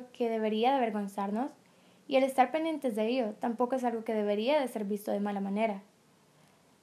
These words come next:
Con pequeños cambios en nuestra alimentación, las personas con las que nos rodeamos y el entorno en el que vivimos, podemos hacer grandes cambios para mejorar nuestra salud mental.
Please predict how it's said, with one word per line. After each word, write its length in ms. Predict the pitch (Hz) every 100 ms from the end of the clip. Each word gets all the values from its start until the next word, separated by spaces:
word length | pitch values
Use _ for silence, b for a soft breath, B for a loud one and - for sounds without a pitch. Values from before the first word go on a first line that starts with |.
| _
Con 140 | - 254
pequeños 380 | 302 330 359 359
cambios 420 | 311 294 294 294
en 80 | 240
nuestra 200 | 240 233
alimentación, 800 | 226 226 226 220 - 233 220 208 -
las 180 | 247 240
personas 420 | 247 247 254 277
con 140 | 277 262
las 80 |
que 80 | 247
nos 200 | 226 214
rodeamos 600 | 214 208 202 196 196 - _ -
y 80 | 254
el 80 | 240
entorno 340 | 233 247 269
en 60 | 302
el 100 | 285
que 80 |
vivimos, 540 | 233 208 208 214 262 311 - b b b
podemos 360 | 262 262 277 277
hacer 260 | 254 240
grandes 440 | 220 240 247 285 285
cambios 320 | 240 226 233
para 200 | 233 220
mejorar 380 | 214 214 208 214
nuestra 260 | 247 247
salud 300 | 226 214 196
mental. 500 | 196 190 202 190 190